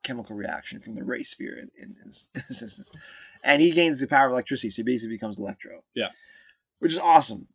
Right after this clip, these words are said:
Speaker 2: Totally cool.
Speaker 1: And it's because it's a fresh new start. It's like the, the video game was, was written, like, the cinematics were written as comic books,
Speaker 2: Mm-hmm.
Speaker 1: so that was kinda cool already. So it was almost like, "All right, you know,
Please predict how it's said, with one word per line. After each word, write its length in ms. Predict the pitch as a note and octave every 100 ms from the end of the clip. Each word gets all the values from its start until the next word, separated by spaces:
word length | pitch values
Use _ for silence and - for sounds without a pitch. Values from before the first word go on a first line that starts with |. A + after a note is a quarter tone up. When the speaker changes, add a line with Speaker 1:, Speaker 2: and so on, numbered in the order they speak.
| _
Speaker 2:
Totally 300 | - E3 D#3+
cool. 120 | A2 A#2+
Speaker 1:
And 140 | D3
it's 100 | C3+
because 280 | D3 F3 F3
it's 140 | D3+
a 80 | D3
fresh 380 | - D#3 D3 -
new 80 | D3
start. 280 | - C3 B2+
It's 140 | -
like 240 | B2 F#3 - -
the, 100 | B2
the 140 | C3
video 220 | D3 G#3
game 200 | F#3 E3
was, 160 | D#3 B2 G#2+ -
was 240 | C3 A#2+
written, 340 | A2 B2 B2+ B2+
like, 140 | A#2
the 60 | A#2+
cinematics 540 | C#3+ C#3+ B2 B2 A#2
were 120 | A2+
written 500 | G#2 A2+ A#2+ A#2 G#2 - _ _ _ _ -
as 280 | A#2 C3+ -
comic 280 | E3 D#3+
books, 280 | D#3+ F#3+ -
Speaker 2:
Mm-hmm. 160 | B2 C3+
Speaker 1:
so 180 | - A#2
that 120 | A#2
was 120 | A2
kinda 240 | - A2 G2
cool 100 | A#2+
already. 260 | A2 A2 C#3
So 140 | B2+
it 40 |
was 100 | A2
almost 200 | A2 A2+
like, 140 | A2 A2+
"All 80 | B2+
right, 180 | A#2
you 120 | A#2+ B2
know, 180 | B2